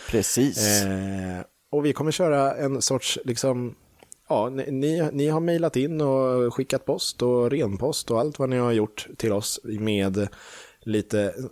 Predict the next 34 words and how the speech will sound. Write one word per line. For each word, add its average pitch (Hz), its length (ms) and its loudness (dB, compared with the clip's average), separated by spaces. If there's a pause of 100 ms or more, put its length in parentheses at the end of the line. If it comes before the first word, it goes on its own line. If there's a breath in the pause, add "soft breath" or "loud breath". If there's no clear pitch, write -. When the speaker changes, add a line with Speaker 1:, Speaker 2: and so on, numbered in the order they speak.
(120)
Speaker 2:
saker 98 340 -2
som 104 180 -2
ni 127 80 0
stör 131 520 0
er 76 120 0
på, 82 220 -4
helt 80 320 -6
enkelt. 85 380 -6
Och 107 60 0
då 123 200 2
har 143 140 2
vi, 104 260 4 (580 loud breath)
eh, 95 460 2
knåpat 143 400 -2
ihop, 98 420 -2
eller 107 240 2
Speaker 1:
Mm. 185 180 6
Speaker 2:
vi, 123 200 4
vi 104 100 -2
ska 147 320 -2
kno-, 117 320 -8
knåpa 127 340 0
ihop, 80 220 -4
tänker, 98 420 -8
tänker 95 280 -2
vi, 90 100 -2 (440 loud breath)
eh, 92 460 0 (800)
rim 160 400 0
och 117 400 -4
julklappstips - 1600 -4 (100)
inbakat 87 760 -2
i 101 60 -2
samma, 82 360 -4
liksom. - 400 -12